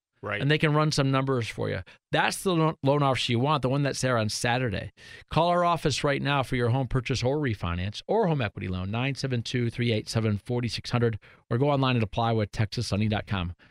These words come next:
Speaker 2: Hefe, Jeffy.
Speaker 1: Well, real quickly, before we jump into these texts, I wanna be able to kinda just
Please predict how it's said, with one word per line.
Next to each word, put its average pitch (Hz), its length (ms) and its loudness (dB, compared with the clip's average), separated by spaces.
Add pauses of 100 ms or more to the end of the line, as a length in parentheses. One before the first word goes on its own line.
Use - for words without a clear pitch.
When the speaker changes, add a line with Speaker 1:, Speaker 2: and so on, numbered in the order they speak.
(300)
Speaker 2:
Hefe, 143 440 2 (160)
Jeffy. 135 480 -2 (200)
Speaker 1:
Well, 180 260 -6
real 175 200 2
quickly, 185 340 2
before 143 260 -2
we 175 120 -2
jump 160 220 -2
into 165 120 0
these 131 220 -2
texts, 139 320 0
I 123 40 -2
wanna 135 180 -2
be 131 120 -2
able 117 120 -2
to 110 80 0
kinda 127 220 -2
just 110 260 -4